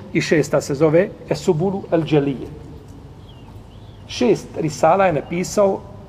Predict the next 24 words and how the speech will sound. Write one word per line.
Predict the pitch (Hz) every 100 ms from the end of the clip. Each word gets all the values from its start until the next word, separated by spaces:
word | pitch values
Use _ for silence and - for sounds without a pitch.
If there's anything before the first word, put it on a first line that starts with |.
| - - -
u | 170
ovoj | 160 165
tematici | 151 143 160 -
Imam | 160 151
Sujuti, | - 147 151 - 175 - - - - - -
rahimehullahu | 170 147 123 135 135 143 151 185 - - - - 127 - -
ta'ala. | 139 - - - - - - - - - - - - - - - - - -
Dobro. | - 151 120 - - - - - - - - - - - - - - - - - - - - - -
Na | 214 339
šta | - 226
se | - 196
pozivaju | 180 151 226 247
učenjaci | 170 160 147 208 233 220
koji | - 147
kažu | - 202 208 165 214 247 - - - - - - - -
da |
će | 156 170
roditelji | 151 190 180 160
poslanika, | 143 135 143 143 180 151
sallallahu | 135 -
alejhi | 170 123
ve |
sellem, | - -
uspjeti? | -